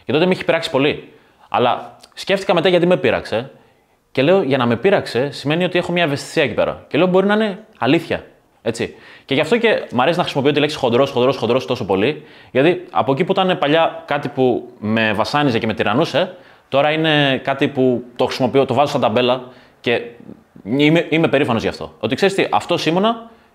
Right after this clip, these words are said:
και τα κατάφερα». Ή, «Αυτός είμαι», πες ότι είμαι χοντρός τώρα, «αυτός είμαι και θα τα καταφέρω». Ότι δεν είναι ντροπή. Ή δεν είναι ντροπή, δεν είναι να κρυβόμαστε από αυτό, είναι να τρέχουμε μακριά. Είναι να το κοιτάξουμε, ε, κατάματα και να το αντιμετωπίσουμε. Και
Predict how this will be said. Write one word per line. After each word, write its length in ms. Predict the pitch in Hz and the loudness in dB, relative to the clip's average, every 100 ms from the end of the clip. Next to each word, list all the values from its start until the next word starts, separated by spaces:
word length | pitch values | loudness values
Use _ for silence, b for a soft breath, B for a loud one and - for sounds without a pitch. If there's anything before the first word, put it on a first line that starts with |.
| B | B
και 100 | 180 | -2
τα 60 | 175 | 2
κατάφερα». 540 | 160 156 101 87 - - | 4 4 0 -2 -8 -2
Ή, 180 | 156 - | 0 2
«Αυτός 340 | 117 190 - | 0 0 0
είμαι», 340 | 156 185 233 233 | 0 0 0 -2
πες 120 | 165 | -2
ότι 80 | 139 | 0
είμαι 100 | 143 | 0
χοντρός 280 | - 120 127 | 0 0 2
τώρα, 220 | 131 147 - | 0 -2 -4
«αυτός 340 | - 208 190 | -2 0 0
είμαι 260 | 185 240 247 B B | 0 0 -4 B B
και 100 | - | -6
θα 60 | 139 | -2
τα 100 | 156 | 0
καταφέρω». 460 | 139 135 160 110 - - | 2 2 2 0 -4 -14
Ότι 100 | - 156 | -4 2
δεν 60 | |
είναι 80 | 214 | 4
ντροπή. 400 | 165 - - - _ | 2 0 -4 -8 _
Ή 180 | - 135 | -4 0
δεν 100 | 151 | 2
είναι 100 | 160 | 2
ντροπή, 420 | 117 - 196 202 B B B | 0 0 0 -2 B B B
δεν 160 | - 143 | -2 0
είναι 320 | 151 139 123 | 2 2 2
να 340 | 117 113 104 98 | 0 0 0 0
κρυβόμαστε 440 | 110 117 139 104 | 0 2 0 0
από 80 | 92 | -2
αυτό, 280 | - 156 - B | -2 -6 -6 B
είναι 120 | - 143 | -2 0
να 120 | 151 | 0
τρέχουμε 220 | 147 143 | -2 -2
μακριά. 420 | 131 120 104 78 - | 0 0 0 -2 -6
Είναι 80 | |
να 60 | 131 | -2
το 80 | 120 | -2
κοιτάξουμε, 480 | - 123 - 143 143 B B B - | -2 -4 -2 -4 -6 B B B -4
ε, 420 | 101 107 110 101 80 | 2 4 4 2 -2
κατάματα 600 | 110 117 139 147 185 - B B B _ | -4 -2 0 0 -2 -4 B B B _
και 120 | - | -4
να 120 | 131 131 | -2 0
το 140 | 135 | 2
αντιμετωπίσουμε. 580 | 131 131 107 120 - 80 | 2 2 2 -2 -4 -6
Και 180 | 151 | -2